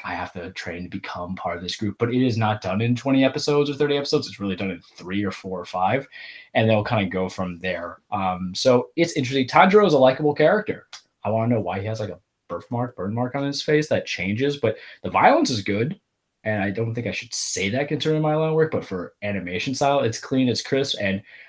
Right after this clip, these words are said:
I make note of that when I watched an old school anime the other day, just YouTube in the fights or whatever. I was like, "Oh man, this is not as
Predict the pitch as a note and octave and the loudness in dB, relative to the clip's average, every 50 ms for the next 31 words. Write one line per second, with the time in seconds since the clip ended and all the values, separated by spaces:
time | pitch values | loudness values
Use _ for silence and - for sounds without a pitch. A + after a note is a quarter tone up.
0 | - - - B2+ B2 B2 A#2 A#2 A#2 - A#2 A#2 B2 C3 C3 C3 B2 B2 A#2+ A2+ | -10 -4 0 2 4 4 2 2 0 0 0 2 4 6 6 4 4 4 2 2
1 | A2+ - - B2 A2+ A2 G#2 G#2 G2+ G#2 A2 A2 A2+ A2+ A2+ A#2 - - - - | 0 -2 -2 -2 -2 0 0 0 2 2 4 4 4 2 0 0 -2 -4 -6 -10
2 | _ _ _ _ _ - A2 A2+ - _ _ - B2 A#2+ B2 A#2+ A#2 - - - | _ _ _ _ _ -6 -6 -6 -8 _ _ -2 -2 0 0 -2 -4 -6 -8 -6
3 | C3+ A#2 A2 - - G#2 G#2+ G#2 A2 A2 A2 A2 A2 A2+ A2+ A2+ A2 G#2+ A#2+ A#2 | -4 -4 -4 -4 -6 -4 -4 -2 -2 -2 -2 -2 -2 -2 -2 -2 0 2 4 4
4 | A#2+ A#2 A2+ G#2 - - - G2+ F#2 G2 G2 G2 - - A#2+ A2 A2+ A2 G#2 G2 | 4 2 0 -4 -8 -8 -10 -8 -6 -6 -6 -6 -4 -4 -2 -2 0 -2 -2 -2
5 | - G#2+ G#2 A2 A2 B2+ A#2+ A#2 A#2 G#2 G2 F#2 - - - F2 F2 F#2 E2+ E2+ | -2 -2 0 0 0 2 2 2 2 2 0 -4 -6 -8 -8 -8 -8 -6 -8 -8
6 | E2+ E2+ E2+ - F#2 E2+ F2 F2 E2+ E2 E2+ F2 F2+ F2+ F2+ - - - - | -8 -8 -8 -10 -10 -10 -8 -8 -6 -6 -6 -6 -6 -6 -8 -8 -8 -10 -12